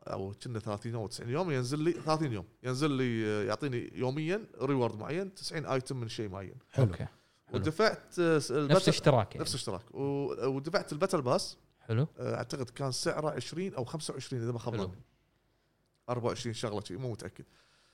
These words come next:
Speaker 1: بس هذا اللي دفعت لحد الحين.
Speaker 3: إيه. طبعًا
Speaker 2: زين.
Speaker 3: أنا سؤال وجهته عشان في ناس وايد ترى قطعوا على اللعبة.
Speaker 2: إي.
Speaker 3: بشوف أبو
Speaker 1: و-،
Speaker 3: فهد
Speaker 1: و-،
Speaker 3: بما
Speaker 1: ناس
Speaker 3: إنه
Speaker 1: شنو؟ ناس شنو؟
Speaker 3: وايد قطوا فلوس على اللعبة.
Speaker 1: إيه، آه، آه، بروفيسور.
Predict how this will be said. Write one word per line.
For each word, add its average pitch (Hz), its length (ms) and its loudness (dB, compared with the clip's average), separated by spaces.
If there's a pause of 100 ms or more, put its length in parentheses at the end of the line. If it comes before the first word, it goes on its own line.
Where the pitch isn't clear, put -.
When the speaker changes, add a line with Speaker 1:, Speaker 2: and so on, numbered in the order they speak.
(160)
Speaker 1:
بس - 260 0
هذا 139 120 6
اللي 110 100 0
دفعت - 280 -12
لحد 104 200 -8
الحين. 107 160 -6
Speaker 3:
إيه. 110 140 -10
طبعًا 139 160 8
Speaker 2:
زين. - 80 8
Speaker 3:
أنا 156 280 4
سؤال 165 240 8
وجهته 165 400 6
عشان 127 320 4
في 131 140 0
ناس 147 400 -2
وايد 123 460 2
ترى 104 260 0
قطعوا 92 260 -4 (160)
على 90 180 -6
اللعبة. 85 240 -8 (220)
Speaker 2:
إي. 107 160 2 (720)
Speaker 3:
بشوف 104 460 -2
أبو 101 40 -2
Speaker 1:
و-، - 20 -6
Speaker 3:
فهد 120 320 4
Speaker 1:
و-، 139 80 8
Speaker 3:
بما 117 220 8
Speaker 1:
ناس 151 240 10
Speaker 3:
إنه 175 100 4
Speaker 1:
شنو؟ 202 100 2
ناس 131 180 0
شنو؟ - 220 -4
Speaker 3:
وايد 135 300 8
قطوا 135 160 4
فلوس 123 280 0
على - 80 -2
اللعبة. 98 220 -4 (180)
Speaker 1:
إيه، 110 160 4
آه، 107 460 0
آه، - 20 0
بروفيسور. 131 460 0